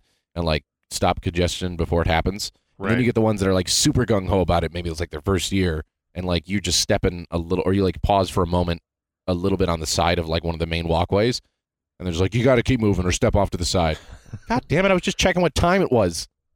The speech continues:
Speaker 2: Yeah. It,
Speaker 1: Yeah.
Speaker 2: uh, enforcer is a rough life, I think.
Speaker 1: Yeah. Yeah.
Speaker 2: I feel like enforcers are people that couldn't get pax tickets.
Speaker 1: Yeah, could be.
Speaker 2: I don't know.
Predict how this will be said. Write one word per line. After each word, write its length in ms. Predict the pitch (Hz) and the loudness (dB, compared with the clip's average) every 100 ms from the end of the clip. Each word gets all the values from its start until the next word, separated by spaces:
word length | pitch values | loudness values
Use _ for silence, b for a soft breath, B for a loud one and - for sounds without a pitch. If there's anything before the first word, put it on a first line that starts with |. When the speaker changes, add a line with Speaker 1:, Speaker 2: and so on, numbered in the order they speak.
| _ | _
Speaker 2:
Yeah. 300 | 101 98 85 - _ _ _ _ _ _ _ _ - | -12 -12 -14 -20 _ _ _ _ _ _ _ _ -8
It, 140 | 135 | -8
Speaker 1:
Yeah. 140 | 85 151 | -2 0
Speaker 2:
uh, 360 | 135 131 131 - _ _ - - - | 2 2 0 -4 _ _ -16 -16 -14
enforcer 580 | 127 123 180 180 - 135 | -10 -6 -2 -2 0 -2
is 80 | 113 | -2
a 60 | 104 | -2
rough 240 | 92 - | -4 -6
life, 400 | - 82 - _ _ _ _ - | -12 -14 -18 _ _ _ _ -12
I 80 | - | -10
think. 160 | - 123 | -4 0
Speaker 1:
Yeah. 220 | 127 123 - _ b b b b | 2 0 -4 _ b b b b
Yeah. 120 | 170 | -2
Speaker 2:
I 40 | 131 | 2
feel 160 | 190 | 6
like 120 | 214 | 4
enforcers 540 | 190 147 170 165 170 147 | 4 0 2 2 0 2
are 100 | 139 | 0
people 320 | - 135 135 | 0 0 0
that 100 | 120 - | 0 0
couldn't 280 | 113 107 | -6 -4
get 180 | 101 - | -6 -6
pax 260 | 90 80 - | -6 -8 -8
tickets. 580 | - - - - - _ _ _ _ _ _ _ _ | -16 -14 -16 -18 -20 _ _ _ _ _ _ _ _
Speaker 1:
Yeah, 320 | 90 101 101 110 _ _ _ - | -2 0 0 -4 _ _ _ -4
could 140 | 139 | -2
be. 160 | 92 - _ _ _ _ _ - | -2 -4 _ _ _ _ _ -6
Speaker 2:
I 120 | 101 | -6
don't 100 | 87 | -6
know. 140 | 76 | -10